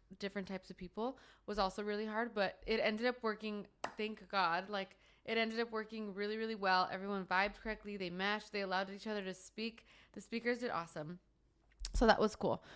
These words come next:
Another crazy thing, um, for me, and for, I'm sure, people who went, is, like, you know, they say, "Put yourself in a room where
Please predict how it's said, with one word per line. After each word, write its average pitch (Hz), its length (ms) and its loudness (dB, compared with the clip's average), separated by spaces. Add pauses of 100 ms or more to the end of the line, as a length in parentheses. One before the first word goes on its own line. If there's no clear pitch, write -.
(220)
Another 254 460 12 (260)
crazy 247 340 8
thing, 202 380 4 (220)
um, 175 420 4 (1040)
for 220 180 8
me, 202 520 4 (220)
and 220 200 6
for, 233 100 8
I'm 226 120 6
sure, 302 160 4
people 240 260 4
who 214 120 2
went, 185 380 6
is, 214 140 2
like, 202 240 8 (360)
you 247 120 10
know, 262 140 12
they 240 160 12
say, 240 180 12
"Put 254 240 12
yourself 262 320 8
in 226 80 2
a 220 80 8
room 190 420 4
where 180 340 2